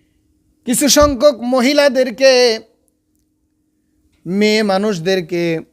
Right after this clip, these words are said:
তাদের বিশেষ একটি অঙ্গর সঙ্গে ঝুলিয়ে রাখা হয়েছে।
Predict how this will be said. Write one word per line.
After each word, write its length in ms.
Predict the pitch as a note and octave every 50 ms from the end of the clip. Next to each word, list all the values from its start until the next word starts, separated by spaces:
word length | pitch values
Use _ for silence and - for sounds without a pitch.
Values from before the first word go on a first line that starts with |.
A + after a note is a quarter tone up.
| _ _ _ _ _ _ _ _ _ _ _ _
তাদের 300 | D#3 D#3+ E3 E3+ F3 E3
বিশেষ 500 | D3 C#3+ F3 D#3+ - - G#3 G3+ - - -
একটি 320 | F3 E3+ - _ - E3+
অঙ্গর 400 | E3 D#3 D3 C#3+ C#3+ D3 E3 E3+
সঙ্গে 520 | - - - C#3+ C#3+ D3 C#3+ C#3+ D3 D3 D3 - _ _ _ _ _ _ _ _ _ _ _ _ _ _ _ _ _ _ -
ঝুলিয়ে 560 | C3 B2 - - D#3+ E3 E3+ F3 F3+ F3+ F3+ E3+
রাখা 340 | E3 D#3+ D#3+ - D3 C#3+
হয়েছে। 560 | C#3+ D3+ D3+ D3+ D3 C#3 - - D3 D3 D3+